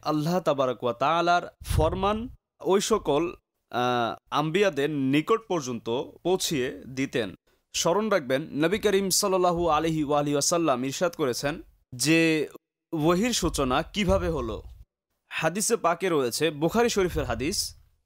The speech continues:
উম্মুল মুমিনিন হযরতে সাইদাতুনা আয়েশা সিদ্দিকা তাহিরা রাদিয়াল্লাহু তাআলা আনহা, তিনি এই বিষয়ে ইরশাদ করেন যে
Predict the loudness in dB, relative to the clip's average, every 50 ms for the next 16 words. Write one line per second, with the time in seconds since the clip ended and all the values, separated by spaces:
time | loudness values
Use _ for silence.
0 | _ _ _ _ _ _ _ _ _ _ 4 4 6 4 4 4 4 2 0 0
1 | 0 0 0 0 2 0 -2 -4 -8 _ _ -4 -2 -2 0 2 2 2 2 2
2 | 0 2 2 0 -2 -6 _ _ _ _ -2 0 2 2 2 2 2 0 0 0
3 | 0 2 2 0 -2 -4 -12 _ _ _ _ _ _ _ 0 0 2 0 0 -2
4 | -2 0 2 4 4 4 2 2 -2 -2 -2 -2 -4 -2 -4 -4 -2 2 2 2
5 | 2 2 0 -4 -10 _ _ _ _ _ _ _ 0 0 2 2 0 -2 -4 0
6 | 0 0 0 0 -2 -8 _ -2 2 2 2 2 2 2 2 2 2 2 2 2
7 | 0 -4 0 2 2 2 2 2 2 2 2 2 2 0 -2 -2 -4 -2 -2 -2
8 | -4 -2 -2 -2 -2 -2 -6 _ _ _ _ _ -2 0 2 4 4 4 4 2
9 | 0 -4 _ _ _ _ _ _ _ 2 2 2 4 2 0 0 2 2 2 2
10 | 4 2 0 -2 -4 _ _ _ _ 2 4 4 4 2 2 2 0 0 0 2
11 | 2 2 0 -2 -6 -12 _ _ _ _ _ _ _ _ -6 -4 2 4 6 6
12 | 6 6 4 2 0